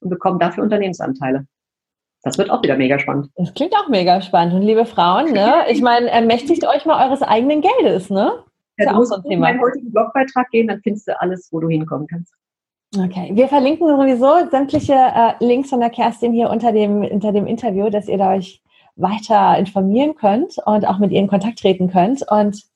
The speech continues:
Speaker 2: jetzt wünsche ich uns allen einfach einen wunderschönen Tag. Vielen, vielen Dank.
Speaker 1: Und ich wünsche
Speaker 2: Und
Speaker 1: allen Erfolgsfrauen aus dem Netzwerk von Denise einfach den Erfolg, den ihr euch wünscht. Und Erfolg bedeutet für jeden etwas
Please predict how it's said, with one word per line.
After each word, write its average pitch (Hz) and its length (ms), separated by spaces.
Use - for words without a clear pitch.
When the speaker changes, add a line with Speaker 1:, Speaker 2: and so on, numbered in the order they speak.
Speaker 2:
jetzt 214 160
wünsche 294 180
ich 330 120
uns 262 120
allen 262 240
einfach 269 220
einen 233 180
wunderschönen 320 500
Tag. 294 340
Vielen, 311 240
vielen 320 280
Dank. 247 240
Speaker 1:
Und 202 140
ich 202 100
wünsche 214 160
Speaker 2:
Und 240 60
Speaker 1:
allen 240 360
Erfolgsfrauen - 520
aus 175 140
dem 170 140
Netzwerk 170 380
von 165 160
Denise 151 460
einfach 143 400
den 165 180
Erfolg, 151 500
den 139 200
ihr 151 120
euch - 220
wünscht. 185 460
Und 156 120
Erfolg 160 340
bedeutet 156 420
für 160 80
jeden 180 260
etwas 156 260